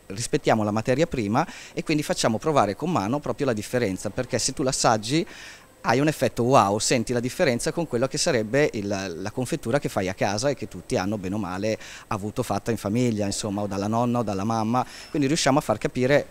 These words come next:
in pochissimo, grazie all'assaggio, quello che è il nostro lavoro.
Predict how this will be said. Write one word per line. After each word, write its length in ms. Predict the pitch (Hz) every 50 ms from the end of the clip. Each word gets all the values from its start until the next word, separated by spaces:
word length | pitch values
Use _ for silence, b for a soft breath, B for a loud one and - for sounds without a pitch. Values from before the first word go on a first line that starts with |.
| - -
in 160 | - 131 117 - -
pochissimo, 520 | - 147 - - 98 - - - 139 160
grazie 320 | 160 120 101 - - - 117
all'assaggio, 540 | 135 156 - - 92 95 101 98 147 165
quello 240 | 160 - 113 104 113
che 180 | 131 - - 87
è 320 | 92 98 117 120 98 80 B B B B
il 80 | - 113
nostro 260 | 98 92 - - 135
lavoro. 460 | 123 98 101 131 123 104 98 92 92